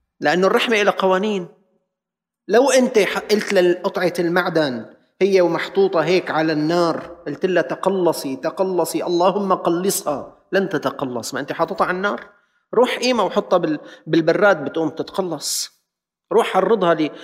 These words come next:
لمنبع برودة بتتقلص. واحد يعتدي على أموال الناس وعلى أعراضهم، بعدين سيرحمه الله؟ الله عز وجل له قوانينه في الرحمة. هذا واحد منها. الثاني، قال رسول الله صلى الله عليه وسلم:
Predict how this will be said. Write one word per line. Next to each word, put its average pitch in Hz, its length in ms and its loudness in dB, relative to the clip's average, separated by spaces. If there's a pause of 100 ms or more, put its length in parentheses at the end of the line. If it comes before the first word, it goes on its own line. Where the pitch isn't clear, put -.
(140)
لمنبع 180 340 2
برودة 165 360 0
بتتقلص. - 1000 -10 (1080)
واحد 190 340 0
يعتدي 175 400 -2
على 151 200 -2
أموال 156 380 -2
الناس 156 380 -4
وعلى 143 180 -4
أعراضهم، 143 500 -2
بعدين 147 260 -4
سيرحمه 165 560 -6
الله؟ 170 340 -8 (680)
الله 135 180 -2
عز 117 220 -6
وجل 143 420 -4 (320)
له 151 300 -4
قوانينه 139 440 0
في - 100 -10
الرحمة. 151 400 -4
هذا 165 140 4
واحد 127 300 0
منها. 117 320 -8
الثاني، 127 460 -2 (960)
قال 202 380 6
رسول 185 360 0
الله 139 320 -2 (640)
صلى 160 340 0
الله 139 300 -2
عليه 123 220 -4
وسلم: 113 260 -10